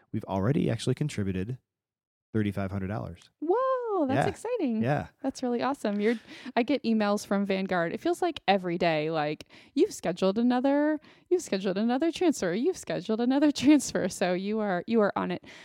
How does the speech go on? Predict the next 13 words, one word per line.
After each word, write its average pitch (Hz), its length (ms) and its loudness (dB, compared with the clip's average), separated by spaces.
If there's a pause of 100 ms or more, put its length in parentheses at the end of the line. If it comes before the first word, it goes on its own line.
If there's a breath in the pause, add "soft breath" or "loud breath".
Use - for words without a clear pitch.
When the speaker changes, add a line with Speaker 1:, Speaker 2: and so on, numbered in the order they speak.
(100)
Speaker 2:
Um, 208 240 4 (180 loud breath)
and 220 100 0
so 226 120 6
initially, 269 720 2 (720 loud breath)
you 262 80 6
know, 208 140 4
having 240 420 2
this 220 260 0
lower 196 380 6
goal, 180 500 4
we 220 140 0
were 196 580 2
like, - 240 -6